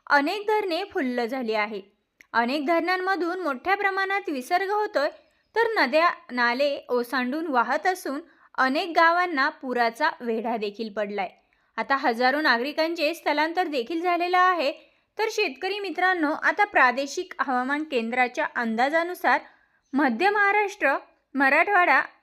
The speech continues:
तसेच कोकण भागात कमाल तापमान पुढील चोवीस तास कोणताही बदल राहणार नाही, मात्र त्यानंतर दोन ते चार अंशांनी तापमान वाढेल.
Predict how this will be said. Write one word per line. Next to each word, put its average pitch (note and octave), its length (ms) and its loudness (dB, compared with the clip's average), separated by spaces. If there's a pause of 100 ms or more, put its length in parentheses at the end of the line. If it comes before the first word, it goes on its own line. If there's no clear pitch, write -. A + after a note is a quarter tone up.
तसेच G#4 320 -4
कोकण E4 420 0
भागात F4+ 420 2 (160)
कमाल C4 340 2
तापमान D#4+ 480 0 (380)
पुढील A4+ 420 2
चोवीस D#4 420 0
तास C#4 340 4 (420)
कोणताही C4+ 500 0
बदल B3+ 380 -2
राहणार A3+ 420 -2
नाही, G#3 280 -8 (500)
मात्र A3+ 320 2
त्यानंतर D4+ 640 2 (400)
दोन F#4+ 240 0
ते G#4+ 260 -2
चार E4 300 6
अंशांनी C#4 640 -4
तापमान A3 540 -4
वाढेल. G#3 360 -6